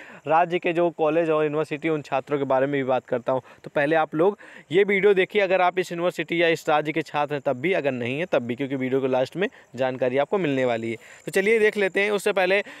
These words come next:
मैं आपको ये, ये भी जानकारी दे दूँ कि वीडियो के डिस्क्रिप्शन में Telegram चैनल का लिंक हो जाए, मिल जाएगा, तो वहाँ से आप लोग ज्वाइन हो जाइए। वहाँ पर आप लोगों को भी छोटी बड़ी जो न्यूज़ आती हैं वो आप तक प्रोवाइड कर दी जाती हैं। और डिस्क्रिप्शन में भी संदीप इन्फो डॉट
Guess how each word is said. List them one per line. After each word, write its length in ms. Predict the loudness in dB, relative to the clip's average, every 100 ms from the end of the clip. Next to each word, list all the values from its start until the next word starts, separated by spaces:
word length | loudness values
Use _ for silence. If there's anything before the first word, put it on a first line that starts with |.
| -20 -8
मैं 100 | -2
आपको 200 | 0 2
ये, 300 | 4 4 4
ये 60 | 2
भी 120 | 2
जानकारी 400 | 0 2 0 0
दे 100 | 0
दूँ 120 | -2
कि 80 | -4
वीडियो 260 | -2 0
के 60 | 0
डिस्क्रिप्शन 420 | 0 -2 -4 -2
में 80 | -4
Telegram 520 | -2 0 2 2 0
चैनल 280 | 0 0 0
का 100 | -2
लिंक 240 | -2 -2
हो 120 | 0 2
जाए, 300 | 2 2 0
मिल 220 | -2 0
जाएगा, 280 | 0 0 -2
तो 100 | -4
वहाँ 240 | -6 -4
से 100 | -2
आप 140 | -2
लोग 180 | -2 -4
ज्वाइन 220 | -2 -2
हो 100 | 0
जाइए। 220 | 0 0 0
वहाँ 220 | 0 -2
पर 160 | 0
आप 180 | 0 0
लोगों 200 | -2 -2
को 140 | -2 0
भी 180 | 0 -2 -8 -20 -6
छोटी 240 | -2 0 2
बड़ी 200 | 2 2
जो 120 | 0
न्यूज़ 280 | 0 0 0
आती 220 | 0 -2
हैं 60 |
वो 60 | -2
आप 80 | -2 -4
तक 60 |
प्रोवाइड 360 | -8 -2 -2 0
कर 120 | -4
दी 120 | -4
जाती 340 | -4 -4 -2 -6
हैं। 120 | -6 -14 -6
और 220 | 0 0
डिस्क्रिप्शन 480 | -2 -4 -4 -2 -2
में 120 | -2
भी 100 | -2
संदीप 460 | -2 -2 0 -2 -4
इन्फो 320 | -6 0 0
डॉट 220 | 2 -2